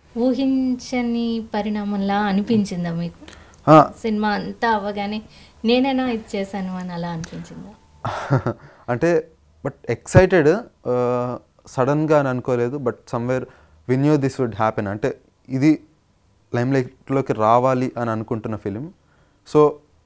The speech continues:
Speaker 2: ఇది అవుతుంది ఎప్పటికైనా అని అనుకుంటున్నాం కాబట్టి ఇది,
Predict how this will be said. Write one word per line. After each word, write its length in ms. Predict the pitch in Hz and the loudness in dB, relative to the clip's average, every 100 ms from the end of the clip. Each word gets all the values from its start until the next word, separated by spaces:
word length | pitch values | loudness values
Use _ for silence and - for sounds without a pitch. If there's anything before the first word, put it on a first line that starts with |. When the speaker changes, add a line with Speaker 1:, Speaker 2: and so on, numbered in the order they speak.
| _ | _
Speaker 2:
ఇది 120 | 131 | 4
అవుతుంది 400 | 123 131 135 156 | 6 4 2 0
ఎప్పటికైనా 560 | 135 143 127 139 127 117 - 123 | 2 -2 -2 -2 -2 -4 -8 -6
అని 120 | 127 | -4
అనుకుంటున్నాం 540 | 120 131 120 127 117 | -4 -6 -4 -4 -2
కాబట్టి 360 | 110 113 120 147 | 0 -2 -2 -2
ఇది, 300 | 120 110 | -2 -2